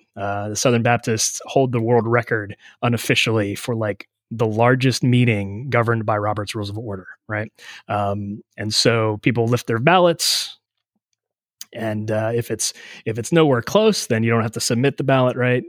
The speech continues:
It's that kind of thing. Um, overwhelming, uh, defeat of that motion to defund the Ethics and Religious Liberty Commission.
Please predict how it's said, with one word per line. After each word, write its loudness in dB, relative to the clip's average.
It's -10
that -4
kind -4
of -8
thing. -4
Um, -4
overwhelming, 2
uh, 0
defeat 0
of -2
that -2
motion -2
to -4
defund -2
the -2
Ethics -4
and -4
Religious -6
Liberty 0
Commission. -4